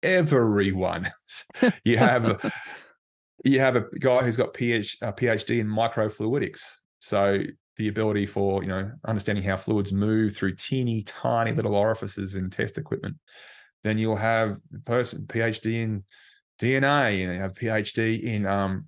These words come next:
Speaker 1: the chemicals that react with certain elements. And it, it's just, um, it's incredible. And you have to, in many cases, get the coating of these orifices just right. And they can't be too thick, they can't be too thin. The angles of the wells need to be perfect.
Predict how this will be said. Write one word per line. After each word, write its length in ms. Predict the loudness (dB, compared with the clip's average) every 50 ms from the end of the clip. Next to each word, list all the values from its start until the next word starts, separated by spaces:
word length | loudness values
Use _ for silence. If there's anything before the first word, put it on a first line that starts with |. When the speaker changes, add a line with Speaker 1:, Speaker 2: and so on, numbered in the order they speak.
| -14 _ _ _ _ _ _ _ _ _ -20 -20 _ _ _ -12
Speaker 1:
the 60 | -4
chemicals 420 | 0 0 2 2 2 0 0 0
that 100 | 2 0
react 400 | 2 2 2 2 2 0 0 0
with 180 | 0 0 0 0
certain 280 | 0 0 0 0 0
elements. 340 | -2 -2 -2 -2 -4 -6 -6
And 160 | -8 -2 0 0
it, 180 | 0 0 0 0
it's 180 | 0 2 2 2
just, 360 | 2 2 2 2 0 -4 -10 -16 -20 -20 -20 -20 -20 -20 _ 0
um, 500 | 2 2 4 4 4 2 2 0 -2 -6 _ _ _ _ _ _ _
it's 160 | -4 -2 0 -2
incredible. 480 | 2 4 4 4 4 4 2 -2 -2 -2
And 380 | 0 0 2 2 0 -2 -4 -6 _ _ -20 _ -20 -20 _ _
you 200 | -2 -2 -2 0
have 340 | 2 2 2 2 0 -2
to, 320 | -4 -2 0 0 0 -2 -2
in 80 | -4 -4
many 180 | -2 -2 -4
cases, 380 | -2 0 0 0 0 -2 -6 -4
get 220 | -4 -4 -4 -4
the 80 | -6 -8
coating 640 | -8 -8 -4 0 2 2 2 2 0 0 0 2 2
of 140 | 2 0 0
these 160 | -2 -2 0
orifices 580 | 0 0 0 0 -2 -4 -8 -10 -10 -10 -12 -12 _
just 340 | 0 2 2 2 0 0 0
right. 340 | 2 4 4 4 2 0 -2 -6 -14 _ _ -12
And 320 | -8 -4 -4 -2 -2 -2 -2
they 80 | -4
can't 240 | -2 -2 -2 0 0
be 80 | -2 -4
too 180 | -4 -4 -4
thick, 280 | 0 0 0 0 0 -2
they 100 | -4 -6
can't 220 | -4 -6 -6 -6
be 60 | -6
too 200 | -8 -6 -6 -6
thin. 300 | -4 -2 0 2 2 2
The 120 | 2 0 -2
angles 300 | -4 -4 -4 -6 -6 -6
of 60 | -6
the 80 | -4 -2
wells 320 | 0 2 2 2 2 0
need 80 | -2 -6
to 60 | -6
be 100 | -8 -8
perfect. 480 | -4 -2 2 2 2 2 0 -4 -4